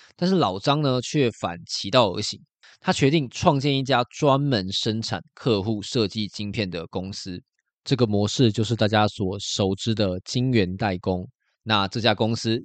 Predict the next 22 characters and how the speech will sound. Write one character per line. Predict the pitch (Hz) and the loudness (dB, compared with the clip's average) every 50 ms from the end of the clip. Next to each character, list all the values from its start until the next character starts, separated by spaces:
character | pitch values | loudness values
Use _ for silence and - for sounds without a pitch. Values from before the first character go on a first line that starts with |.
| - _ | -8 _
就 | - 113 | -6 -6
是 | 95 - 113 | -4 -4 -4
我 | 101 90 | -4 -4
们 | 82 87 87 87 | -6 -8 -10 -6
的 | 90 92 90 92 90 | -6 -4 -4 -4 -4
护 | - - 139 117 | -2 -2 -2 -2
国 | 101 101 104 | 0 -2 -2
神 | 95 - 92 92 | -2 -4 -6 -4
山 | - 110 101 101 123 - _ | -2 -2 -2 -4 -6 -10 _
台 | - - 98 90 | -10 -8 -8 -6
积 | - 95 | -6 -4
电。 | 92 113 101 - - _ _ _ _ _ _ _ | -2 -2 -2 -2 -6 _ _ _ _ _ _ _
这 | - 208 | 0 2
样 | 208 185 156 | 2 4 2
子 | 135 - 127 117 107 | 0 0 -2 -2 -2
不 | - 117 | -2 -4
去 | 113 - 147 | -2 0 0
跟 | 135 - 139 131 127 131 | 2 4 4 4 4 2
客 | 127 - 143 123 110 | 0 0 0 0 2
户 | 110 123 117 113 | 2 0 0 0
竞 | - - 139 120 107 101 | -2 -2 -2 -2 -2 -2
争， | - 113 104 104 | -2 -2 -2 -2